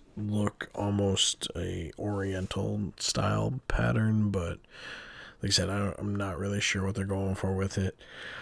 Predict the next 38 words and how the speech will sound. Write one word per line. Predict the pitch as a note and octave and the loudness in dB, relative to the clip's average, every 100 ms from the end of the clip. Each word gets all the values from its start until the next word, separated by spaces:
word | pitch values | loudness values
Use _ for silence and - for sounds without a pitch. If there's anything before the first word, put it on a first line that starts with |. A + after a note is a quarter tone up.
| - - - | -16 -12 -6
Um, | F#2+ F2+ E2 D#2+ - - - - - - | -2 -2 -4 -6 -8 -10 -20 -20 -16 -2
and | A2 | 2
then | G#2+ | 2
these | G2+ F#2+ | 2 2
things | G#2 G2+ | 2 2
have | F#2+ F#2 | 2 0
a | |
bright | F#2+ A#2+ G2 G2+ G2 - | -2 -2 0 0 -2 -4
red | G2+ F#2+ F#2+ - | -2 -2 -2 -4
outsole. | F#2+ F2 - - F2+ F#2+ F#2 - - - - - - - - - | -8 -6 0 2 4 2 0 -4 -18 -20 -20 -20 -20 -18 -18 -8
Um, | F#2+ F2+ E2 E2 F2+ - - - - | -4 -4 -4 -6 -10 -12 -20 -12 -2
I | G2+ | 2
should, | A#2+ B2 - | 6 4 4
uh, | G2+ F#2+ | -2 -2
it's | - | -2
not | G2 F2 | -2 -2
really | F2+ | -4
bright | E2+ - - - | -6 -8 -10 -8
red, | - | -10
I | - | -10
guess. | - A1 - | -12 -10 -8
It's | - - | -8 -8
just, | - - - | -8 -8 -8
like, | D2 - - - - | -10 -10 -18 -18 -8
your | G2+ E2+ | -4 -2
standard | - - - D#2 F2+ | -2 -4 -6 -6 -6
university | F2 D#2+ E2 - - F2 | -6 -6 -6 -4 -4 -6
red | B1 - | -8 -8
or | E2 | -6
whatever. | F#2 F#2+ F#2 G2+ - _ - - - - - - - - | -6 -4 -4 -6 -8 _ -16 -14 -10 -8 -8 -8 -12 -8
Um, | G2+ G2 F#2 F2 D2+ - - - - - - - | -2 0 0 -2 -6 -8 -20 -20 -20 -20 -6 2
these | A#2+ | 4
are | C3+ | 6
dropping | C3 A2+ A2+ | 6 6 8
on | A2 G#2 | 6 6
December | G2+ A2 G2+ | 6 6 6
seventh, | - G#2 G2 G2 G2 | 6 6 4 2 0
obviously. | - F#2+ F#2+ - G2 F#2+ | -2 0 2 2 2 0